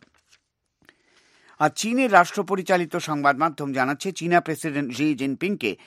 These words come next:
এখন দেশের জয়েন্ট অপারেশনস কমান্ড সেন্টারের কমান্ডার ইন চিফ পদবিতে ভূষিত করা হয়েছে এবং এর ফলে তিনি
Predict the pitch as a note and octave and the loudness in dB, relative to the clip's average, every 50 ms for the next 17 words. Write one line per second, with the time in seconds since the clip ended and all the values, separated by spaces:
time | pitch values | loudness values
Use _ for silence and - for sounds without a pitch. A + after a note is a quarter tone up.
0 | _ _ _ D#3 C#3+ - D3 C#3+ B2+ D3 D#3+ D3+ - F#3 E3 C#3+ A#2+ - D3+ E3+ | _ _ _ -6 -4 -2 -4 -4 -2 -4 -4 -4 -4 -6 -6 -4 -2 0 0 0
1 | F#3+ - - C3+ D3+ - C#3+ C#3+ - - C#3+ B2+ - - - C#3 C3+ C3 B2+ C3+ | -2 0 -2 -2 0 0 -4 -4 -4 -6 -8 -10 -10 -10 -6 -6 0 0 0 0
2 | C3 - - D#3+ E3+ D#3+ - E3 E3 F3 F3+ E3 - _ _ _ _ - D#3 D#3 | -2 -4 -6 -6 -6 -2 -4 -4 -2 -2 -4 -6 -8 _ _ _ _ -6 0 2
3 | E3 F3+ F3+ F#3 F3 D#3 - C#3+ B2+ - C#3 C#3 B2 _ - C3 C3 A#2+ C3 C3+ | 2 2 2 0 -4 -2 -6 -8 -6 -6 -10 -10 -10 _ -2 0 0 0 -2 -4
4 | D#3 D#3+ C#3+ D3+ C3 G#2+ - _ _ _ _ _ _ _ - F#3 F#3+ - F#3 - | -6 -6 -4 -4 -4 -4 -4 _ _ _ _ _ _ _ -6 -6 -6 -6 -6 -6
5 | D3 C3 - B2+ B2+ A#2+ C3+ D3 C#3 - F#3 G3+ G3 D#3 D3+ - - C3+ - - | -6 -2 2 2 2 4 2 0 -2 -2 -2 -2 -2 -2 -6 -2 -2 -4 -2 0
6 | C3 C#3 C3+ C3 A2+ - C3 C3 B2+ A#2+ | -2 0 0 0 -4 -4 -6 -4 -4 -6